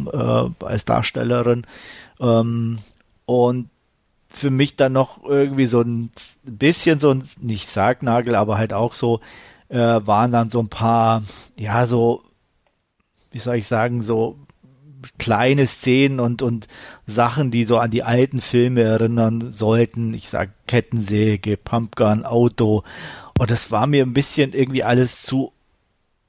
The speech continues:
offensiv und, ah, in your face und haha, guckt mal, wir haben jetzt hier so kleine Reminiszenzen eingebaut und w-, seht doch mal und wir, wir, wir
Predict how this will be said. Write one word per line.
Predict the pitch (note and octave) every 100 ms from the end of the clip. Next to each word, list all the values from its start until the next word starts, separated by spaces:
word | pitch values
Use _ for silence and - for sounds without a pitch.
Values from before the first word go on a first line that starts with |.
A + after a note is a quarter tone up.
| _
offensiv | - C3+ - C#3 G#2 A#2+ B2+ B2+ -
und, | A#2+ A2 -
ah, | A#2 A#2+ C3
in | B2+
your | B2
face | - B2+ A#2
und | B2 F#2
haha, | B2+ A2+ A#2
guckt | A2+ C3+ - -
mal, | A2+ A2
wir | A2 G2
haben | A2
jetzt | A2+ -
hier | - A2+ A2
so | A2 G#2+ - - -
kleine | - A2+ A#2+ A2+
Reminiszenzen | A2 A#2 A2+ A2 - A2+ A#2 - A2
eingebaut | G#2+ G#2+ G2+ A2 G#2+ G2+
und | A2 G#2
w-, | A2 A#2+
seht | - A2+ -
doch | A2+ G2
mal | G#2 G#2+ G2+
und | A2 G2+
wir, | A2 G#2+ G#2+ G2+
wir, | G#2+ A2 A#2
wir | A2 A2